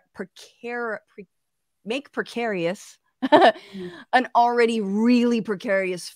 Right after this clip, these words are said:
Speaker 1: art form, which is live comedy, live performance,
Speaker 2: Mm-hmm.
Speaker 1: um, already hanging on by a thread, but you gotta play that game. I know someone, not gonna name his name, um, who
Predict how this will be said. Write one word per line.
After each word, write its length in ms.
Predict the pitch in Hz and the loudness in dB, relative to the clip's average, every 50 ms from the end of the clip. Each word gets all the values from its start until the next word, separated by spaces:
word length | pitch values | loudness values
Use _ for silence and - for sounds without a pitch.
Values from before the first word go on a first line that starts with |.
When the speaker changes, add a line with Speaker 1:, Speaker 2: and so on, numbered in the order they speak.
| _ | _
Speaker 1:
art 180 | - 190 185 170 | -4 -2 -2 -2
form, 220 | - 180 180 170 | -4 -6 -6 -6
which 180 | 165 175 165 - | -6 -8 -8 -10
is 200 | 180 175 156 175 | -10 -12 -12 -14
live 400 | - 165 180 175 175 175 180 170 | -12 -4 -2 0 0 0 0 -2
comedy, 480 | - 175 170 170 165 175 165 170 165 165 | -4 -4 -4 -2 -2 -4 -6 -6 -8 -6
live 380 | 160 170 165 165 165 170 165 _ | -4 -2 -2 0 -2 -2 -6 _
performance, 840 | 196 202 - - 185 175 160 160 160 147 147 165 - - - - _ - - - - - _ _ | -14 -16 -10 -8 -6 -4 -4 -4 -6 -8 -10 -12 -12 -14 -18 -18 _ -20 -20 -20 -20 -20 _ _
Speaker 2:
Mm-hmm. 20 | 175 | 0
Speaker 1:
um, 400 | 180 180 175 165 170 160 143 - - _ | 2 2 2 2 0 -2 -6 -8 -6 _
already 380 | - 208 214 214 214 202 196 196 | 2 4 4 4 4 2 0 -2
hanging 280 | - 214 185 185 185 180 | -4 -4 -4 -2 -2 -2
on 120 | 175 175 | -2 -2
by 120 | 170 165 160 | 0 0 -2
a 80 | 165 | -2
thread, 280 | 160 - 196 185 175 170 | -2 -2 -2 -2 -2 -2
but 80 | 170 | -4
you 80 | 202 196 | -6 -2
gotta 180 | 208 202 196 185 | 0 0 0 0
play 280 | - - 202 190 190 | -4 -4 -4 -2 0
that 240 | 190 190 180 180 175 | 2 2 2 2 0
game. 240 | 180 196 196 185 - | -2 -4 -4 -4 -2
I 160 | - 196 220 | -2 -2 -2
know 160 | 262 254 247 233 | 0 -2 -2 -4
someone, 640 | 233 - 214 190 185 175 175 175 165 170 185 208 220 - _ _ _ _ | -4 -4 -4 -2 -2 0 0 0 0 0 -2 -4 -8 -12 _ _ _ _
not 200 | - 175 175 190 | -2 0 0 0
gonna 180 | 180 214 202 196 | -2 -4 -2 -2
name 180 | 196 196 196 202 | -2 -2 -2 -2
his 160 | 208 196 196 | -4 -6 -8
name, 400 | 185 170 170 165 165 170 180 202 - _ - - _ _ | -6 -6 -4 -4 -4 -6 -6 -8 -12 _ -20 -20 _ _
um, 420 | - 175 175 170 165 165 165 165 - _ _ _ _ _ _ _ | 0 2 2 2 2 0 -2 -4 -8 _ _ _ _ _ _ _
who 520 | - - - 226 226 226 220 226 220 - | -14 -6 -4 -2 0 0 0 -2 -2 -4